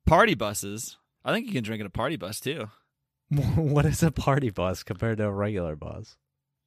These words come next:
Speaker 1: A bus you get <laughs> fucked up in. That's obviously what a party bus is. It's got, like,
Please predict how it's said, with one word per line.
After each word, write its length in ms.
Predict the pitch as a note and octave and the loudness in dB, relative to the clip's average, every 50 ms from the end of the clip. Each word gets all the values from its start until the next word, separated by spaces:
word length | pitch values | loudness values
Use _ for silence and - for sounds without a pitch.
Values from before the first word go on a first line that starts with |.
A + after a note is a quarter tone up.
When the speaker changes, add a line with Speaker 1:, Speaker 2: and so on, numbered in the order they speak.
| _ _ | _ _
Speaker 1:
A 140 | - C3 A2+ | -2 -2 -2
bus 340 | G2+ F#2 C3 C#3 C#3+ - - | 2 4 4 4 4 4 2
you 140 | C#3 C#3 B2+ | 0 2 2
get 180 | C#3 C3+ - - | 2 2 0 -2
<laughs> 40 | A2+ | -8
fucked 520 | G#2 - - - F3+ E3 C#3 - _ - C3+ | -8 -8 0 4 4 4 4 0 _ 0 2
up 240 | D#3 F3 - - | 2 2 2 -2
in. 180 | A#2 G#2 G#2 G#2 | -8 -8 -8 -6
That's 240 | A2+ B2 D3 D3 B2 | -4 -4 -4 -4 -4
obviously 540 | A2+ A2+ A2+ G#2 G#2 G#2 G#2 - - G#2 - | -6 -6 -6 -6 -6 -8 -6 -2 -2 -2 -2
what 160 | G#2 G#2 G2+ | -2 -6 -10
a 40 | F#2+ | -10
party 340 | - - A#2+ C#3+ D#3 C#3+ B2 | -6 -2 2 2 2 2 0
bus 340 | - F#2 F#2+ F#2+ - - G#2+ | -2 -8 -10 -12 -12 -12 -10
is. 220 | G#2+ A2 A#2+ B2+ - D3+ D#3 - - A2+ - | -8 -8 -10 -10 -14 -16 -16 -16 -20 -6 -2
It's 180 | A#2+ C3+ A#2 | -2 -2 0
got, 280 | - C#3 C3+ C#3 - A2+ | 0 0 2 2 2 0
like, 440 | B2 B2 A#2+ A2+ A2 G#2 F#2+ - | 0 2 2 2 0 -2 -6 -8